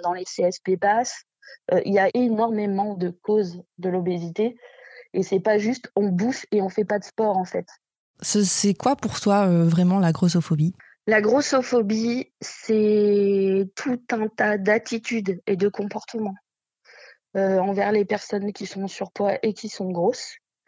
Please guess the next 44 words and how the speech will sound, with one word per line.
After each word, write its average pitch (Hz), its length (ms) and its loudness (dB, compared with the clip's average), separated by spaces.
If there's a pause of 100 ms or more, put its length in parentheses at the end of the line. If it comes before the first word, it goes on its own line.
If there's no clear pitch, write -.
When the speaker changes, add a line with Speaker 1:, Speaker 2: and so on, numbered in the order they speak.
(560)
Speaker 1:
Moi, 196 260 -2
j'ai 208 140 0
plein 196 220 -2
d'exemples, 202 520 -2
hein, 202 80 -2
de 170 320 0
ma 165 220 -4
vie, 175 160 -6
de 170 420 -6
ma 170 180 -4
vie, 170 280 -6
euh, 147 520 -4 (100)
de 147 120 -10
ma 143 160 -6
vie. 214 200 -6 (760)
Mais, 180 260 2
euh, 165 360 2
la 170 160 4
dernière 226 560 2
qui, 214 240 0
où 208 200 2
il 202 120 0
m'est 196 80 0
arrivé, 190 520 2
c-, - 180 -10
et 220 120 2
la 196 160 4
dernière, 208 300 0
ce - 100 -12
qui, 220 100 -2
la 196 140 2
dernière 214 320 0
chose 220 200 -8
qui - 140 -6
m'est 202 80 0
arrivée, 202 600 2
c'est, 208 460 -2 (120)
euh, 190 300 0 (220)
où 196 80 -6
mon 196 200 -2
médecin 208 380 -4
m'a 202 160 -2
dit, 196 400 -4 (100)
euh, « 185 460 -2